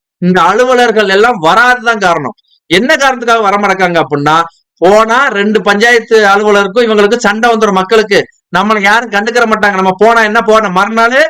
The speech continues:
அந்த க-, தீர்மான நோட்டை நம்ம அலுவலகத்துக்கு வரும், இல்ல நம்ம நம்மளே போய் தீர்மான நோட்டுல சைன் பண்ணிட்டு வந்துடலாம். ஆனா இப்படிப்பட்ட நேரங்கள்ல அந்த தீர்மான நகலை நீங்க வாங்குங்க. ஆர்டிஐ போட்டு தகவல் உரிமை சட்டத்தை பயன்படுத்தி வாங்கி,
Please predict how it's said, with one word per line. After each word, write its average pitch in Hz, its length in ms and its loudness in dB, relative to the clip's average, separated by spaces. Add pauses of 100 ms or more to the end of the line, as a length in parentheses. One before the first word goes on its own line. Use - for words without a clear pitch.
(480)
அந்த 202 260 0
க-, 196 400 0
தீர்மான 262 380 0
நோட்டை 226 280 -2
நம்ம 226 200 0
அலுவலகத்துக்கு 233 520 0
வரும், 202 200 2
இல்ல 202 180 0
நம்ம 226 300 0
நம்மளே 262 340 0
போய் 233 300 0 (760)
தீர்மான 277 400 0
நோட்டுல 226 340 0
சைன் 262 240 0
பண்ணிட்டு 240 260 0
வந்துடலாம். 202 340 0 (140)
ஆனா 185 220 0
இப்படிப்பட்ட 226 520 -2
நேரங்கள்ல 208 600 0
அந்த 196 240 -2
தீர்மான 247 440 2
நகலை 202 240 0
நீங்க 185 220 0
வாங்குங்க. 185 420 0 (360)
ஆர்டிஐ 226 420 0
போட்டு 196 200 -2
தகவல் 208 280 0
உரிமை 220 140 -4
சட்டத்தை 185 280 -4
பயன்படுத்தி 196 380 -2
வாங்கி, 180 500 0